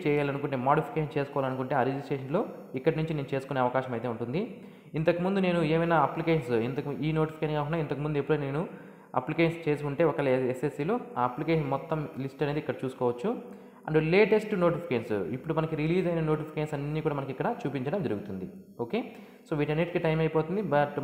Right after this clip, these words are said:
మా, అయిపోయింది, but మనకి ఇప్పుడు అప్లై చేసుకోవడానికి అవకాశం ఉన్నది వచ్చి ఎస్ఎస్సి ఎంటీఎస్ నోటిఫికేషన్, దీనికి సంబంధించి స్టార్టింగ్ డేట్ ఎప్పుడు, ఎండింగ్ డేట్ ఎప్పుడు, అవన్నీ కూడా మనకి ఇక్కడ ఇవ్వడం జరిగింది. So వీటిలో ఇప్పుడు మనము చూడండి ఎలా apply చేయాలంటే ఇక్కడ కింద మనకి apply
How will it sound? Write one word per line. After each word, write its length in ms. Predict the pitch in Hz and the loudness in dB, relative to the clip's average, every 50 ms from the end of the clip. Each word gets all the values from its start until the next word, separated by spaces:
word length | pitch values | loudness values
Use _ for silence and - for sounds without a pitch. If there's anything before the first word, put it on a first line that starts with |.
| 135 | 0
మా, 80 | 139 135 131 127 | 2 4 4 4
అయిపోయింది, 380 | 139 139 160 151 147 160 196 190 156 | 2 2 2 0 0 0 0 0 0
but 100 | 147 - 143 | -2 0 0
మనకి 160 | 143 139 - 147 | -4 -2 -4 -6
ఇప్పుడు 140 | 127 131 139 131 131 127 | -2 0 2 4 4 2
అప్లై 180 | 131 156 156 139 | 2 2 0 0
చేసుకోవడానికి 380 | 147 135 - 143 135 139 131 127 120 | 0 -4 -4 -6 -6 -4 -2 0 0
అవకాశం 280 | 123 - 139 131 135 131 | 2 2 0 -2 -2 -4
ఉన్నది 140 | 127 123 123 120 | -4 -4 -4 -4
వచ్చి 140 | - 208 262 - - - - - - - - - - - 135 | -2 -4 -4 -4 -6 -12 -16 -18 -20 -20 -20 -10 -4 -2 0
ఎస్ఎస్సి 300 | 139 - 160 156 160 - 190 156 139 | 0 2 0 0 0 -2 -2 0 0
ఎంటీఎస్ 300 | 131 135 127 147 143 - 135 131 | 0 0 0 -2 -2 -2 -2 -2
నోటిఫికేషన్, 520 | 131 127 120 - - 113 107 - - 101 107 131 | -2 -2 -4 -6 -4 -4 -4 -4 -4 -6 -4 -4
దీనికి 180 | 143 147 139 - 147 | -4 -4 -4 -4 -2
సంబంధించి 440 | 143 147 147 143 139 139 - 165 143 139 139 139 - - - - - - - - | -2 0 0 -2 -2 -2 0 0 0 0 -2 -4 -8 -16 -18 -20 -20 -18 -14 -4
స్టార్టింగ్ 320 | - 139 139 135 139 139 135 | 2 2 4 4 2 0 0
డేట్ 140 | 135 131 135 | 0 0 0
ఎప్పుడు, 160 | 131 135 139 135 123 | 0 2 2 2 2
ఎండింగ్ 220 | 131 135 135 131 127 | 2 0 -2 0 0
డేట్ 140 | 131 127 131 120 | 0 2 0 -2
ఎప్పుడు, 180 | 123 123 131 127 | -2 2 2 2
అవన్నీ 240 | 120 123 127 131 131 127 | 4 2 0 -2 0 2
కూడా 100 | 131 127 120 117 | 2 2 2 2
మనకి 120 | 117 110 - | -2 -4 -4
ఇక్కడ 120 | - 151 226 254 - - 123 | -2 -2 -2 -2 -2 -4 -4
ఇవ్వడం 200 | 120 123 160 139 110 | -2 -2 0 0 0
జరిగింది. 320 | 98 92 90 90 87 - - - - - - - - - - - - | 0 0 -2 -6 -8 -10 -12 -14 -18 -20 -20 -20 -20 -20 -10 -2 -2
So 60 | 180 156 156 | 0 2 2
వీటిలో 260 | 185 196 190 190 190 175 | 0 0 2 2 2 2
ఇప్పుడు 160 | 170 170 170 165 | 2 2 2 2
మనము 220 | 165 170 180 190 160 147 165 175 - - - - - - - - - - - - - - - - | 2 4 4 4 4 2 2 0 -4 -8 -12 -16 -16 -18 -20 -20 -20 -20 -20 -20 -20 -10 -2 2
చూడండి 340 | 160 160 170 165 165 180 165 147 156 160 - - - - - - 131 | 4 6 6 6 6 6 6 4 4 0 -4 -10 -12 -6 2 4 6
ఎలా 100 | 160 170 160 | 6 6 4
apply 180 | 160 160 156 151 - | 4 2 0 2 2
చేయాలంటే 300 | 151 143 143 139 185 214 208 | 2 2 2 2 0 0 0
ఇక్కడ 140 | - 156 147 - | 0 -2 -2 -2
కింద 120 | 160 170 180 170 160 | 0 0 2 2 2
మనకి 220 | 156 156 170 156 139 139 - - 131 127 | 2 2 2 4 4 4 2 2 0 0
apply 200 | - 170 175 | 2 2 4